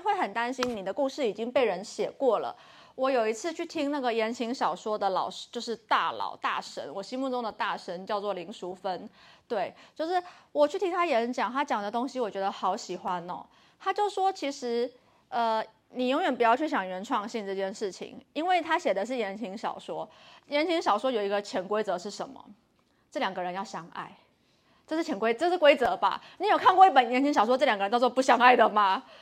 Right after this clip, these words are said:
那就不叫言情小说了，对吧？或者是历史小说，然后从头到尾没有年代、没有历史这样子，那不叫历史。或者是奇幻小说，然后从头到尾没有任何的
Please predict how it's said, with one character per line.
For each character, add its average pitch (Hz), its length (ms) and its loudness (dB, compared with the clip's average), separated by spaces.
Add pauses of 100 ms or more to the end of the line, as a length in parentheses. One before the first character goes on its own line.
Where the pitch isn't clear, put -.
(160)
那 392 100 4
就 415 80 8
不 302 80 4
叫 370 80 12
言 330 100 10
情 339 100 10
小 262 140 12
说 294 140 10
了， 285 100 12
对 285 220 12
吧？ 220 340 6 (200)
或 392 120 12
者 277 60 6
是 349 120 6
历 381 180 8
史 269 120 4
小 247 240 8
说， 277 200 8
然 269 80 8
后 262 60 8
从 277 140 4
头 254 60 6
到 277 120 10
尾 233 60 10
没 226 80 2
有 220 80 2
年 202 220 -4
代、 226 300 8
没 254 100 6
有 240 80 10
历 269 200 6
史 214 300 -2
这 220 100 6
样 226 220 6
子， 196 220 -6
那 320 100 0
不 311 120 -4
叫 302 160 4
历 320 180 4
史。 214 160 -2
或 302 80 4
者 302 80 2
是 302 60 -4
奇 269 160 -2
幻 339 140 6
小 220 160 2
说， 254 180 2
然 247 120 2
后 254 60 2
从 320 80 -4
头 240 120 4
到 269 120 2
尾 220 100 4
没 214 120 -2
有 214 100 4
任 277 260 4
何 208 200 4
的 202 200 4